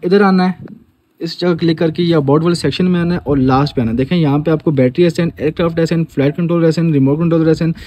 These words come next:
कैमरा एसेंट, ठीक है। ये पांच चीज़ें जो होती हैं जो हमारी रिफर्बिश हो सकती हैं। तो रिफर्बिश चेक करने का ये तरीका, इनके सीरियल नंबर आपको देखने को नज़र आ रहे हैं। इन सीरियल नंबर में से जो दसवां नंबर है या last वाला जो नंबर है,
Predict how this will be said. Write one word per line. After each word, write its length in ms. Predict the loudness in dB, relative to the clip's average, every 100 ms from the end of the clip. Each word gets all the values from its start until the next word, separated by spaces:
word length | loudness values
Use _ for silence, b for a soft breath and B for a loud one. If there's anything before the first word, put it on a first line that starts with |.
| B -4
कैमरा 260 | 0 2 2
एसेंट, 320 | 0 -4 -6 -10 -4
ठीक 160 | 0 0
है। 100 | 2
ये 120 | 2
पांच 300 | 2 2 2
चीज़ें 200 | 2 2
जो 100 | 4
होती 180 | 2 2
हैं 60 | 2
जो 80 | 2
हमारी 260 | 2 0
रिफर्बिश 520 | 0 -2 0 0 0 0
हो 180 | 0 0 B B
सकती 320 | -8 -6 -4
हैं। 220 | -2 -2 -6 B B _
तो 100 | 2
रिफर्बिश 400 | 2 2 2 2
चेक 160 | 0 2
करने 160 | 2
का 80 | 4
ये 100 | 2
तरीका, 260 | 2 2 2
इनके 140 | 2
सीरियल 280 | 2 4 4
नंबर 200 | 4 2
आपको 200 | 0 0
देखने 260 | 0 2 2
को 60 |
नज़र 220 | 2 2
आ 140 | 2 2
रहे 120 | 0
हैं। 80 | -4 b b b b b _
इन 100 | 0 0
सीरियल 320 | 0 4 6
नंबर 300 | 6 4 6
में 120 | 4
से 120 | 4
जो 120 | 2 2
दसवां 360 | 2 2 2
नंबर 280 | 4 4 2
है 220 | 0 -2 -4 -4
या 200 | 0 2
last 440 | 4 4 2 2
वाला 100 | 2 2
जो 140 | 2
नंबर 320 | 2 2 2
है, 160 | -2